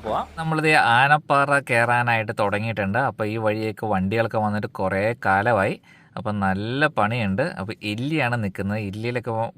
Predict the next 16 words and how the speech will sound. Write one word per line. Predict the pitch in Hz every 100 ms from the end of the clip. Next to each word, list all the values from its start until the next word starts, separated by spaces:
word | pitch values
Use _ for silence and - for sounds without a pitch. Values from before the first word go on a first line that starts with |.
| -
കൊണ്ടു | 104 101
കഴിഞ്ഞിട്ടുണ്ടെങ്കിൽ | 113 107 104 104 110
വണ്ടിയുടെ | 98 95 101 -
പെയിന്റ് | 92 92 110 95
പോകും. | 95 160 -
അപ്പൊ | 92 92
നബിച്ചേട്ടൻ | 90 87 98 101 98
അതെല്ലാം | 92 92 101 107 - -
ക്ലിയർ | 92 92 98
ചെയ്ത് | 98 95
തരുന്നുണ്ട്. | 87 92 95 90 - _ _ _ _ _ _ - _ _ - - - - - - - - - - - - - - - - - - 110
ആനപ്പാറയുടെ | 127 139 143 139 143 143
പ്രത്യേകത | 135 - 131
എന്ന് | 135
വെച്ചിട്ടുണ്ടെങ്കിൽ | 127 127 123 120 117 151 - - _ - 110
ഒരു, | 117